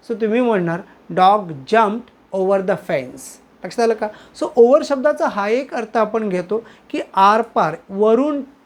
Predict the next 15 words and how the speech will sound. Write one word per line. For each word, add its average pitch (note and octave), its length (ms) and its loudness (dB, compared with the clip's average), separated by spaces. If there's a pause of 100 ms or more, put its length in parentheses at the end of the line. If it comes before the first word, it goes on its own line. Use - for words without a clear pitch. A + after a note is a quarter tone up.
(240)
उडी A3+ 200 0
मारणं E3+ 440 0
एखाद्याच्या F3 640 -4
वरून, F3 360 -2 (340)
त्यावेळी A3 320 2
आपण G#3+ 280 0 (160)
over F#3+ 300 2
शब्दाचा D#3+ 480 -6
वापर C#3+ 340 -8
करतो. - 440 -16 (920)
पाचवं, A#3+ 460 0 (440)
"A G#3+ 40 -2 (200)
pizza A3 420 0 (360)
is A#3 240 2 (220)
ordered F#3+ 680 2